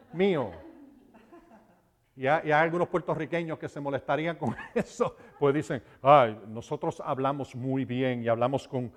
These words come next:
una dicción perfecta". Bueno, pero yo soy de los que me como las heces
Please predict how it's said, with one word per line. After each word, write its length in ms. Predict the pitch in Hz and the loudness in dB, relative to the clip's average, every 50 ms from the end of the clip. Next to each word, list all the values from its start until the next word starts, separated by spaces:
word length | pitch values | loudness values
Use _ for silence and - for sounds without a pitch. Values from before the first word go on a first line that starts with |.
| - - - | -20 -16 -6
una 200 | 156 143 143 131 | 2 4 4 4
dicción 720 | 143 - - - - - - 147 139 135 127 123 117 107 | 4 -2 -8 -16 -16 -10 -6 -2 0 0 0 0 -4 -6
perfecta". 800 | - 127 113 110 107 - - 123 - - _ _ _ 78 65 58 _ _ _ _ _ _ _ _ _ _ _ _ _ _ _ _ _ _ _ _ _ _ _ _ _ _ _ _ _ _ _ _ _ _ _ _ _ _ _ _ | -6 -4 -4 -4 -8 -8 -10 -10 -10 -10 _ _ _ -20 -20 -20 _ _ _ _ _ _ _ _ _ _ _ _ _ _ _ _ _ _ _ _ _ _ _ _ _ _ _ _ _ _ _ _ _ _ _ _ _ _ _ _
Bueno, 360 | 110 131 156 180 190 196 190 | 2 4 6 6 6 6 6
pero 220 | 180 165 160 151 | 6 4 6 4
yo 180 | 147 156 180 180 | 6 4 4 4
soy 580 | - - 196 202 202 202 196 196 185 185 180 - - - - - _ _ _ _ _ _ | 8 10 12 12 12 12 12 12 8 6 4 0 -8 -20 -20 -20 _ _ _ _ _ _
de 160 | 131 135 156 | -2 0 2
los 120 | 156 147 | 2 2
que 120 | - - 156 | 0 -2 -4
me 120 | 156 143 | -4 -2
como 220 | - 175 185 196 196 | 0 0 4 6 8
las 160 | 185 170 160 | 8 10 10
heces 380 | 190 190 185 - 175 123 98 | 10 8 8 4 -4 -8 -8